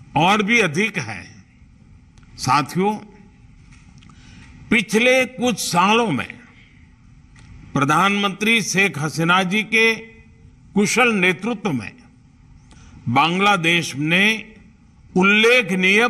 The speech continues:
प्रगति की है। इस पर हर भारतीय को गर्व है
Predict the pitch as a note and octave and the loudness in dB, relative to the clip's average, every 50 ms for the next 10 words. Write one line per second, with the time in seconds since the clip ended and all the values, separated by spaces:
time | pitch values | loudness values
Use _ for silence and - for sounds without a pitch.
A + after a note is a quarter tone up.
0 | - - F#3+ F#3 F#3+ F#3+ A#3 A#3 G#3 C4+ A#3+ F3+ - D#3+ C3 G#2+ - - A2+ - | 0 -2 -2 0 2 2 0 0 0 -2 -2 -2 -2 -4 -4 -4 -4 -8 -16 -20
1 | - - - - - - - - - - - - - - _ _ - _ _ - | -20 -20 -20 -20 -20 -20 -20 -20 -20 -20 -20 -20 -20 -20 _ _ -20 _ _ -8
2 | - - D#3 D3 - - F#3+ G#3+ A#3 B3 A#3+ - - - - - - _ _ - | -4 -4 -4 -4 -4 -2 0 0 0 0 -2 -10 -16 -20 -20 -20 -20 _ _ -20
3 | - _ - - - - - - - - - - F#3+ A#3+ C#4 D4 C#4 G3+ C3 B2+ | -20 _ -20 -20 -20 -20 -20 -20 -18 -10 -2 2 2 4 4 2 2 -2 -4 -4
4 | B2 D3 F3 G3+ G#3 F#3 G3+ B3+ C4 B3+ A3+ C4+ B3 F3+ C3+ C3+ E3+ G#3 A3+ A3 | 0 2 2 2 2 0 0 0 0 0 0 0 -2 0 0 0 0 0 0 0
5 | F#3+ D#3+ A#2+ G2+ F#2 E2+ - | -2 -4 -4 -4 -10 -14 -16